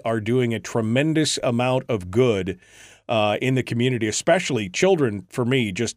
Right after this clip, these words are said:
I mean, it just tears my heart to see a child who has, uh, some kind of infirmity or affliction.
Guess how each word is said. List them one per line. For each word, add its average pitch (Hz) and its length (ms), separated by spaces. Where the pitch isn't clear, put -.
I 120 60
mean, 120 100
it 107 60
just 117 180
tears 151 260
my 131 140
heart 123 240
to 113 60
see 117 200
a 107 40
child 123 460
who 113 180
has, 104 360
uh, 104 120
some 135 200
kind 123 300
of 98 100
infirmity 143 640
or 107 180
affliction. 143 640